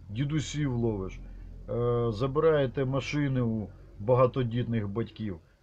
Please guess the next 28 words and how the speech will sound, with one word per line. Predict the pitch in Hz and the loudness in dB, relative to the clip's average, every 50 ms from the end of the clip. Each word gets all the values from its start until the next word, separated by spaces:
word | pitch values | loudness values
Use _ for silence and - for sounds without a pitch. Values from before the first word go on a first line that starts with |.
| - - | -14 -8
за | 101 120 120 | -6 -4 -4
те, | - 139 123 | -2 -4 -4
що | - 131 123 | -2 -2 0
вони | 120 123 123 123 123 | 0 0 2 2 2
борються | 113 104 117 123 123 117 110 98 - - 110 | 0 0 0 2 2 2 0 -2 -2 -8 -6
з | 101 95 95 | -6 -6 -2
гральними | 98 113 120 120 113 113 113 110 107 101 | 0 2 2 2 2 0 -2 -2 -4 -6
закладами. | 85 98 107 101 - - 92 87 85 85 87 90 | -4 -4 -6 -6 -6 -8 -10 -10 -10 -10 -12 -12
С-, | - - - 123 | -12 -10 -10 -10
кидаєш | 120 - 151 147 139 170 156 147 135 120 - | -8 -6 -2 4 6 6 8 6 6 2 0
їх | 120 110 87 82 | -4 -6 -8 -8
в | 87 85 87 | -12 -8 -4
в'язниці. | 113 143 147 117 110 139 139 135 120 101 - - - - _ _ _ _ _ _ _ _ _ _ _ _ _ | -2 0 0 0 -2 -2 -2 -2 -4 -4 -6 -12 -16 -16 _ _ _ _ _ _ _ _ _ _ _ _ _
Про | - 123 156 123 | -6 -6 -6 -4
тих, | - 185 175 143 | -4 -4 -6 -6
хто, | - - 156 143 123 - - _ _ _ _ _ _ - | -4 -2 -2 -2 -2 -2 -6 _ _ _ _ _ _ -2
е, | 120 120 120 123 123 117 | 0 2 4 4 4 2
контрабанді | - - 147 143 127 - 160 156 143 131 151 147 147 143 135 113 110 110 | 2 0 -2 -2 2 4 4 4 4 4 2 2 2 2 0 -2 -2 -2
перешкоджає, | 95 - 120 117 113 104 - - 117 104 92 95 104 95 85 87 87 | -2 -2 -2 -2 -2 -4 -6 -8 -10 -8 -6 -4 -4 -4 -4 -6 -8
ти | - 117 107 | -8 -8 -4
також | - - 160 147 127 - 131 120 - | 0 4 4 4 2 0 -4 -6 -6
кидаєш | - 127 123 117 127 120 113 92 98 | -6 -4 0 2 2 2 0 -2 -4
в | |
в'язниці, | 110 123 127 110 101 135 135 120 - - 113 | -4 -4 -2 -2 -2 -4 -4 -4 -4 -6 -6
ганьбиш | 92 95 127 127 123 113 127 135 123 - - | -4 -2 -2 -2 -2 -2 -2 -2 -4 -4 -6
їх, | 104 92 - _ _ _ _ _ _ _ _ - - | -10 -12 -14 _ _ _ _ _ _ _ _ -14 -10
е, | 107 110 117 120 120 113 107 107 104 - 113 - - - - - - | -6 -4 -2 -2 -2 -2 -4 -6 -10 -14 -16 -16 -18 -18 -18 -18 -18
всякими | 107 98 - - - 143 131 117 135 135 127 123 117 | -18 -18 -10 -4 -2 -2 -2 0 -2 0 0 0 -2